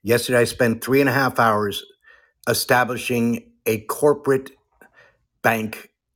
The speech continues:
account with the, uh, Southern Florida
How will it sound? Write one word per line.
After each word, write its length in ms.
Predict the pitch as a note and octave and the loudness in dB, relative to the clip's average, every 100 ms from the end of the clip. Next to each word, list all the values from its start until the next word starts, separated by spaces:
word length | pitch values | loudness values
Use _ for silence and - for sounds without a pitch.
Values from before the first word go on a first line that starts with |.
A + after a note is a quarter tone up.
| _ G2+ | _ -10
account 560 | G2 G#2+ F2+ F2 - - - _ _ - | -6 -6 -6 -10 -18 -18 -20 _ _ -8
with 320 | G#2+ A2 F2 | -4 -4 -4
the, 420 | A2 G2+ G2+ F2 _ - - - - _ - | -6 -6 -6 -10 _ -20 -20 -20 -20 _ -6
uh, 280 | A2 G#2 G2 | -2 0 -2
Southern 440 | - D3 C#3 C3+ | 0 0 2 0
Florida 600 | C3 C3 B2+ A#2+ A2 - | -2 0 2 2 0 -6